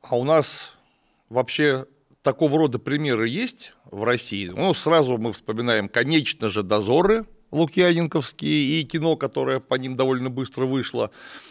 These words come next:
Кино было для своего времени совершенно бомба,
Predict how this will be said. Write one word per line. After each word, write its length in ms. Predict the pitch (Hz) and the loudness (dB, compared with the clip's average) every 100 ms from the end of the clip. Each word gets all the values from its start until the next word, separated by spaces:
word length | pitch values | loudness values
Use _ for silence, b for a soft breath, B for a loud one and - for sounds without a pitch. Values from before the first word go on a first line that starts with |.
| B B | B B
Кино 280 | - 165 220 | 2 6 6
было 240 | 165 139 | 6 4
для 140 | 123 127 | 4 0
своего 380 | 127 139 131 | 2 2 2
времени 420 | 127 139 135 113 107 | 2 2 2 0 -6
совершенно 420 | - 104 156 127 | -4 -4 0 -2
бомба, 540 | 107 117 117 120 131 | 0 0 0 0 -2